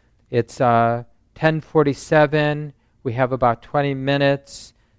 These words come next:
So we'll come back, let's say, um, and we're gonna have a break. So Wen and I will ring the bell, then start finishing up, and then you can have a little stretch break, use the toilet, and we'll come back about twenty after,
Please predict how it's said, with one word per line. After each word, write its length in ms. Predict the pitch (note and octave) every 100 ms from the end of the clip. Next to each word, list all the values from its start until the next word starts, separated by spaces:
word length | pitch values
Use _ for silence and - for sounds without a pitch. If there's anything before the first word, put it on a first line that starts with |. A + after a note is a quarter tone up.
| _
So 160 | C#3
we'll 80 | B2
come 260 | - F3+ D#3+
back, 320 | C#3+ C3+ -
let's 200 | D3+ -
say, 420 | E3 D3 C#3+ C#3 _ _ _ _ _ _ -
um, 360 | C3 B2 B2 -
and 100 | C#3
we're 80 | C#3+
gonna 120 | C#3
have 240 | D3 D3
a 80 | C#3
break. 400 | A#2+ C3+ C#3 B2
So 160 | - C#3
Wen 220 | C3+ F3
and 120 | E3+
I 120 | D3+
will 120 | C#3+
ring 300 | C3+ C#3+ D3+
the 120 | C#3 C3
bell, 520 | B2+ C3+ C3 C3 - - -
then 160 | - C#3
start 360 | - - D#3 -
finishing 600 | - D#3+ C#3 - C#3+ C3+
up, 380 | B2+ B2+ - - - _ _ _ -
and 100 | C3
then 140 | C#3
you 80 | C#3+
can 140 | - C3
have 180 | C3
a 60 | C3
little 240 | C3 B2+
stretch 360 | A2+ - C3 -
break, 280 | C3 A#2+ -
use 220 | B2+ A#2+
the 100 | -
toilet, 840 | - - B2+ A#2+ A#2 A#2 A2+ _ _ _ _ _ _ _
and 300 | B2 A#2 A#2
we'll 100 | A#2
come 240 | - C#3
back 280 | B2 B2 A#2
about 280 | B2 A2 G#2
twenty 380 | - B2+ A#2 A2+
after, 580 | A2+ A2 _ A#2 G#2